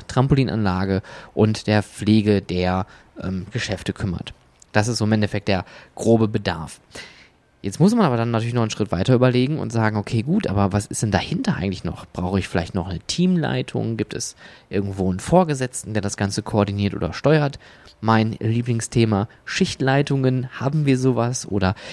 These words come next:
ist das eine Aufgabe, die wir unserem flexiblen Personal vielleicht, äh, noch mitgeben? Das heißt also, entweder haben wir Stundenkräfte, die das machen, oder haben wir vielleicht festangestellte Schichtleitungen?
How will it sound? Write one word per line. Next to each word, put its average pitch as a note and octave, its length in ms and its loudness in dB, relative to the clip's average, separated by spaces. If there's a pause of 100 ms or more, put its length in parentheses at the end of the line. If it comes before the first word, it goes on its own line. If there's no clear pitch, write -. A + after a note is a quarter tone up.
ist - 180 0
das G#2 140 2
eine G2 220 2
Aufgabe, G2+ 580 0
die G2+ 160 0
wir G2 160 6
unserem F#2+ 540 0
flexiblen A#2+ 680 0
Personal G2 640 0 (320)
vielleicht, F2+ 460 2
äh, C#2 280 -2
noch - 160 -10
mitgeben? B2+ 480 2
Das G#2+ 140 -2
heißt G#2 220 4
also, G2 180 0
entweder F#2 320 0
haben F#2 160 -2
wir F#2 160 4 (300)
Stundenkräfte, - 720 2
die A#2 80 6
das A2 200 4
machen, G#2+ 280 -2
oder F#2+ 200 -2
haben F2+ 140 -4
wir E2+ 80 0
vielleicht F2 360 -4
festangestellte A#2 920 0
Schichtleitungen? G2 800 0